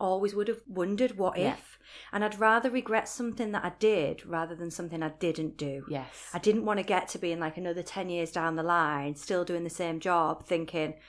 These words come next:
Speaker 1: "Oh, what if I'd have just ha-, took that risk and done it?"
Speaker 2: Yeah.
Speaker 1: And I've got a few friends who actually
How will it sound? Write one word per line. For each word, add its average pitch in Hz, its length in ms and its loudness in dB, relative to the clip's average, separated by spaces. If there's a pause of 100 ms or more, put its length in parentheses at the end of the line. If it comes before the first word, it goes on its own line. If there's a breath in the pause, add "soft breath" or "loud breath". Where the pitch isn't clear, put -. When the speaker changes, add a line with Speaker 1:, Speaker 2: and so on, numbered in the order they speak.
(460 loud breath)
Speaker 1:
"Oh, 156 140 -10
what 196 160 -8
if - 140 -12
I'd 214 80 -8
have 208 120 -14
just - 240 -8 (420)
ha-, - 200 -6 (180)
took - 300 -2
that 208 180 0
risk 180 360 -2
and 165 160 -4
done 175 160 -2
it?" 170 200 -2
Speaker 2:
Yeah. 147 60 -16 (360 loud breath)
Speaker 1:
And 180 180 -2
I've 180 180 -8
got 240 180 2
a - 40 -6
few 226 240 -4
friends 202 640 -2
who 180 180 -2
actually 165 540 -4